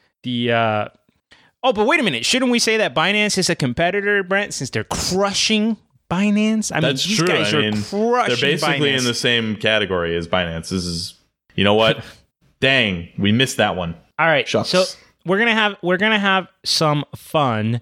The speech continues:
Speaker 1: for personal future outlook. Look, I don't wanna, I don't wanna, you know, ruin your party, Brent, but you have a pretty lame future outlook here. You're saying that they hope they get indicted.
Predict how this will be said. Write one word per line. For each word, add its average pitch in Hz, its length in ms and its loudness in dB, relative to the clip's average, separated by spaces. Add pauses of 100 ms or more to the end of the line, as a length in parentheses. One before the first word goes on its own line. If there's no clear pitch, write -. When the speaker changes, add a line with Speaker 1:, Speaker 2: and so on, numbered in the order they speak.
(340)
Speaker 1:
for 147 220 0
personal 175 680 0
future 147 540 0
outlook. 127 680 0 (280)
Look, 143 160 0
I 151 80 2
don't 202 100 2
wanna, 196 240 2
I 170 80 2
don't 208 100 4
wanna, 190 600 2 (100)
you 170 100 0
know, 123 180 0 (120)
ruin 175 460 2
your 180 180 2
party, 151 380 -2
Brent, 117 440 -2 (120)
but 120 200 0
you 143 160 0
have 156 200 0
a 143 80 -2
pretty 147 680 0 (340)
lame 151 600 2 (160)
future 180 200 0
outlook 147 300 0
here. 143 320 2
You're 139 80 2
saying 160 180 2
that 151 100 2
they 147 100 2
hope 147 180 0
they 147 100 0
get 143 160 2
indicted. 131 440 0